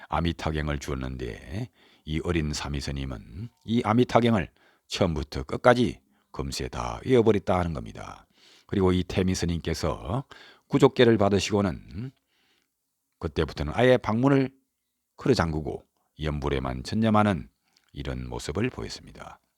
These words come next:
이와 같이 정진에 가던 어느 날 태미 스님은 뒷산을 포행하시다가 피 부는 소리를 듣고서 큰 깨달음을 얻게 되었다는 겁니다.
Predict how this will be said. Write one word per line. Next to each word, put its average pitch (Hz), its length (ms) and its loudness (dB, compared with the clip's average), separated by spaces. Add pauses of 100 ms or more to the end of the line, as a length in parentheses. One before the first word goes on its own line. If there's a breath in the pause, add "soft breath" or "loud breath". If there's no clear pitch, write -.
(960 loud breath)
이와 117 180 6
같이 110 200 6
정진에 107 380 4
가던 98 260 4
어느 98 140 0
날 87 520 -2
태미 82 280 -6
스님은 76 480 -6 (400 soft breath)
뒷산을 131 420 4
포행하시다가 127 840 0 (400)
피 113 220 2
부는 85 220 0
소리를 80 360 -2
듣고서 71 600 -10 (260)
큰 139 260 -8
깨달음을 117 540 2 (460)
얻게 73 300 -8
되었다는 60 420 -8
겁니다. 50 480 -16